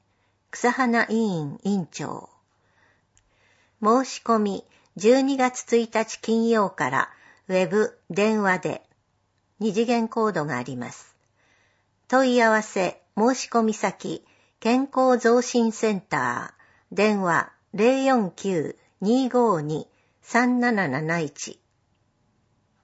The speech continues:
八十七、寝る前の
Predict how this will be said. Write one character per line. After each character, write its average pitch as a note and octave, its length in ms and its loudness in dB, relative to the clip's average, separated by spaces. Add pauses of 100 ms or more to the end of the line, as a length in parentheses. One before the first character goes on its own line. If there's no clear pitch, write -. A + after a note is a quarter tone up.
(1800)
八 B3+ 420 -4
十 C4 340 2
七、 A3+ 420 -2 (800)
寝 G3+ 180 2
る C#4 160 2
前 C4+ 340 2
の F3 260 0